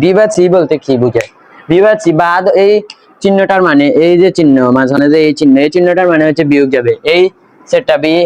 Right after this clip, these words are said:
বি সেট থেকে সি সেটটা বিয়োগ যাবে। তো আমরা বি মাইনাস সি বিয়োগ যাবে। তো এখন আমরা লিখি, বি এর মান লিখলাম ওয়ান, টু এ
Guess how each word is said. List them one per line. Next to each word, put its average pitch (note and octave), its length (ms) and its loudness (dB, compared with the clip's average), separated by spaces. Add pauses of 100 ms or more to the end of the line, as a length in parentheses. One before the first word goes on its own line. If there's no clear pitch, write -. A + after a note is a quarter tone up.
(260)
বি D#3+ 100 0 (120)
সেট F#3 240 -2
থেকে F#3 220 0 (360)
সি F3 180 -2
সেটটা F3+ 360 -2
বিয়োগ D#3+ 260 0 (100)
যাবে। A#2 200 0 (380)
তো C#3+ 60 -2
আমরা D#3 240 0 (720)
বি C#3+ 160 2 (720)
মাইনাস F3 460 0 (140)
সি C3 160 0 (340)
বিয়োগ D3 280 0
যাবে। A#2 220 -2 (340)
তো - 140 -8
এখন F3+ 200 0
আমরা F3 160 0
লিখি, D#3 380 0 (1080)
বি D3 120 2 (160)
এর E3+ 100 0
মান D3+ 200 0 (120)
লিখলাম C#3+ 460 -2 (240)
ওয়ান, C#3+ 500 2 (1200)
টু D3+ 160 0 (800)
এ A#2+ 40 0